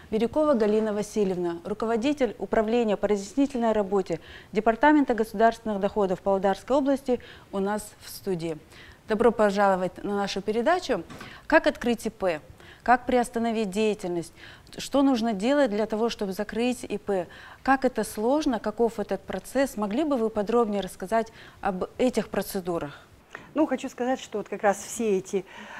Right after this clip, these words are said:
Speaker 2: три направления — это три отдельных кейса. Э, кейс вот как раз, как зарегистрировать И П. Сейчас у нас,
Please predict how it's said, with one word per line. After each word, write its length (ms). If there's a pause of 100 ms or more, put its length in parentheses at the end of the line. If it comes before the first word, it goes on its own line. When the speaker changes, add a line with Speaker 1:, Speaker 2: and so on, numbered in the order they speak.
(140)
Speaker 2:
три 180
направления — 480
это 140
три 240
отдельных 400
кейса. 420 (460)
Э, 80
кейс 320
вот 100
как 160
раз, 280 (440)
как 180
зарегистрировать 840
И 40
П. 260 (680)
Сейчас 560
у 80
нас, 260